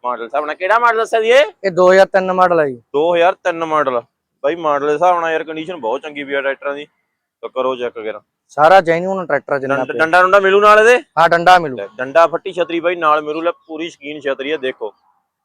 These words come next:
Speaker 1: ਪੂਰੀਆਂ ਝਾਲਣਾ ਝੁੱਲਣਾ ਲਾਈਆਂ ਬਾਈ ਨੇ, ਪੂਰਾ ਸ਼ਿੰਗਾਰਿਆ ਹੋਇਆ ਟਰੈਕਟਰ ਆ। ਤਾਂ ਕਰੋ ਚੈੱਕ ਬਾਈ, ਇੱਧਰ ਰਿੰਬ ਰੁੰਬ ਮਰਗਾੜ ਦੇਖ ਲਓ ਯਾਰ, ਵਿੱਚੋਂ ਬਹੁਤ ਸਾਫ਼ ਪਏ ਨੇ ਮਾਡਲ ਦੇ ਹਿਸਾਬ ਨਾਲ। ਫੁੱਲ ਸੋਹਣਾ ਟਰੈਕਟਰ ਪਿਆ ਬਾਈ, ਆਪਾਂ ਕਹਿ ਸਕਦੇ ਆਂਗੇ। ਚਲੋ ਮਾਡਲ ਦੇ ਹਿਸਾਬ ਨਾਲ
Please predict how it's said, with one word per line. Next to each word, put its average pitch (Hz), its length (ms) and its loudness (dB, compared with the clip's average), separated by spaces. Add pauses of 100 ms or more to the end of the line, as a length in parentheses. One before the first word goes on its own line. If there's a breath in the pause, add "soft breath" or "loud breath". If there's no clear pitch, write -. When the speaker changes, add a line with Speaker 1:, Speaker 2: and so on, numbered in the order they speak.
(220)
Speaker 1:
ਪੂਰੀਆਂ 135 220 -14
ਝਾਲਣਾ 160 380 -6
ਝੁੱਲਣਾ 156 340 -8
ਲਾਈਆਂ 143 320 -6
ਬਾਈ 156 240 -2
ਨੇ, 170 160 -8 (920)
ਪੂਰਾ 151 180 -2
ਸ਼ਿੰਗਾਰਿਆ 143 380 0
ਹੋਇਆ 151 100 2
ਟਰੈਕਟਰ 139 280 -4
ਆ। 151 120 2
ਤਾਂ - 1200 -20
ਕਰੋ 120 200 -6
ਚੈੱਕ 117 240 -10
ਬਾਈ, 113 160 -8 (340)
ਇੱਧਰ 127 300 -8
ਰਿੰਬ 113 180 -10
ਰੁੰਬ 113 260 -10
ਮਰਗਾੜ 143 420 0
ਦੇਖ 151 140 -4
ਲਓ 143 140 -4
ਯਾਰ, 143 140 -2
ਵਿੱਚੋਂ 139 260 -12
ਬਹੁਤ 131 360 -2
ਸਾਫ਼ 131 260 0
ਪਏ 131 140 -8
ਨੇ 127 80 -14
ਮਾਡਲ 127 260 -10
ਦੇ 123 60 -8
ਹਿਸਾਬ 139 300 -4
ਨਾਲ। 123 80 -12 (1500)
ਫੁੱਲ 196 220 0
ਸੋਹਣਾ 233 240 2
ਟਰੈਕਟਰ 208 260 2
ਪਿਆ 147 180 2
ਬਾਈ, 151 180 0
ਆਪਾਂ 175 240 0
ਕਹਿ 170 200 0
ਸਕਦੇ 180 300 2
ਆਂਗੇ। 175 200 -2
ਚਲੋ - 680 -8
ਮਾਡਲ 165 320 2
ਦੇ 180 60 4
ਹਿਸਾਬ 196 280 4
ਨਾਲ 185 160 0